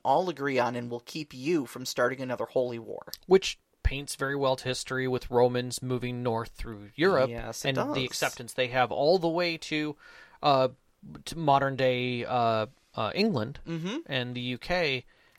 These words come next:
Speaker 2: and, uh, picking up and dismantling some of the faiths there based upon their acceptance.
Speaker 1: Yep.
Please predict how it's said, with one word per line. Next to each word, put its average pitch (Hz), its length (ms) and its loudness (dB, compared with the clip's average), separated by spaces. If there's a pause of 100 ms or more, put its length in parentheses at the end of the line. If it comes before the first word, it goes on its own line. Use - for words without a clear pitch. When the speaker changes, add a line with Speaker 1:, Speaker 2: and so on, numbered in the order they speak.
(160)
Speaker 2:
and, 131 440 -2 (440)
uh, - 180 -10
picking 151 300 4
up 135 140 0 (160)
and 123 340 -6 (440)
dismantling 135 920 -2
some 127 220 -4
of 127 60 2
the 123 80 -2
faiths 120 340 -2
there 160 220 2
based 131 320 -2
upon 135 380 -2 (240)
their 131 240 0
acceptance. - 880 -10
Speaker 1:
Yep. 147 180 -2